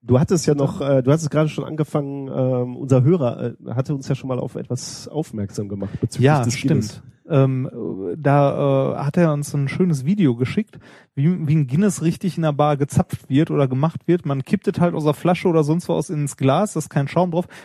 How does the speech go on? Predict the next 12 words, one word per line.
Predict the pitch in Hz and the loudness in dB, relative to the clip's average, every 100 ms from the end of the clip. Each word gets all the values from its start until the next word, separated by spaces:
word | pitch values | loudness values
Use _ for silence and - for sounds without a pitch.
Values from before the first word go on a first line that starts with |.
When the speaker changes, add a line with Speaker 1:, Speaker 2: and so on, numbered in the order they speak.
| - - | -8 -4
Speaker 2:
Dann | |
stellt | 131 - 202 | 0 2 2
man | 208 | 0
es | 185 190 | 0 -2
auf | - | -2
so | 175 | -2
eine | 165 | -2
kleine | 156 - 165 160 | -2 -2 0 0
Platte, | - 208 233 - 220 269 | 0 0 0 2 2 2
eine | 143 143 | -4 -4
kleine | - 156 156 | 0 2 2
Ultraschallplatte, | 226 247 - 127 - 139 127 - 131 - 269 | 2 2 4 2 2 0 0 0 0 2 -2